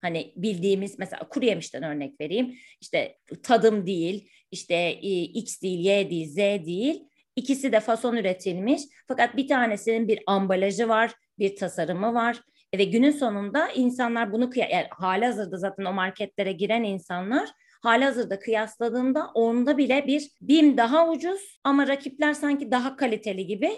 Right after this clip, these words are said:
E, aynı da para o zaman ben onu alayım gibi bir hissiyatı olabilir. Sanki konumlandırmada bim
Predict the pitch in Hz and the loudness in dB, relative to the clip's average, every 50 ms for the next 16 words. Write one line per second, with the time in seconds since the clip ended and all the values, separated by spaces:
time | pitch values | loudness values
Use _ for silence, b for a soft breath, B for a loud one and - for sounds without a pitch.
0 | - - 294 - - 262 302 330 349 339 311 269 269 226 220 - 247 247 311 320 | -4 -2 -2 0 2 2 4 4 4 4 2 2 2 2 0 2 0 0 2 2
1 | 277 277 240 285 277 285 285 262 269 269 262 277 269 277 277 - - 233 226 240 | 2 0 0 0 0 0 0 0 0 0 0 0 -2 -2 -4 -4 -4 -4 -2 0
2 | 254 269 277 277 254 185 190 220 170 247 285 339 381 b b b b _ - 214 | 0 2 2 2 0 -4 -6 -6 -4 -2 -2 -2 -4 b b b b _ -2 0
3 | 285 294 285 269 277 269 - - - 254 247 233 240 240 277 269 240 226 240 196 | 0 0 0 -2 -4 -4 -6 -6 -4 -2 -2 -2 -2 -2 -2 -2 0 0 -2 -2
4 | 214 196 185 185 - 240 277 294 277 285 269 - - 233 202 208 220 220 220 233 | -2 -4 -6 -4 -2 0 0 0 0 -2 -6 -6 -4 -2 -2 -2 -2 -2 -2 -2
5 | 233 240 233 233 240 233 240 240 247 240 302 339 392 b b b b b b - | -2 -2 0 0 0 0 0 0 2 2 2 2 2 b b b b b b 4
6 | 202 277 311 302 | 6 6 6 6